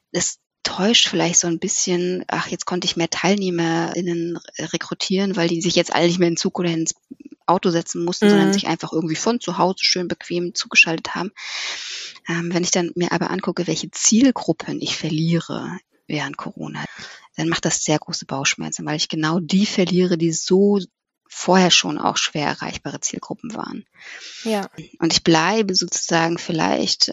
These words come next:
Speaker 1: dann bei denjenigen stehen, die da eben schon Interesse hatten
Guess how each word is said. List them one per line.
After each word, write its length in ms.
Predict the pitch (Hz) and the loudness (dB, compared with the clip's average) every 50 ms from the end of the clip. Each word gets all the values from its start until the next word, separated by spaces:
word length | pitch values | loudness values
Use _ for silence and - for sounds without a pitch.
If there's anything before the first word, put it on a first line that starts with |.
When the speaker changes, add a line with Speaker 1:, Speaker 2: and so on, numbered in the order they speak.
| - - | -2 -4
Speaker 1:
dann 140 | 165 160 165 | -4 -4 -2
bei 120 | 170 165 | -4 -4
denjenigen 580 | 160 - 180 190 185 180 180 175 175 170 170 175 | -2 -2 -2 0 0 0 -2 -2 -2 -2 0 0
stehen, 460 | - - - 170 175 170 175 175 170 - | 0 0 0 0 0 0 0 -2 -4 -2
die 100 | - 214 | 0 2
da 220 | 175 175 160 160 156 | 2 4 2 2 0
eben 440 | - - 156 165 160 170 165 160 160 - - - - - - - - | -2 -2 -4 -4 -4 -6 -6 -6 -6 -6 -10 -12 -10 -10 -10 -4 -2
schon 260 | - - 185 165 165 | -2 0 2 2 0
Interesse 500 | 165 160 - 160 156 156 - - - - | 0 -2 -2 -2 -2 -2 -4 -2 -2 -2
hatten 440 | 196 - - 262 254 254 262 254 | -2 -2 0 0 2 2 0 -2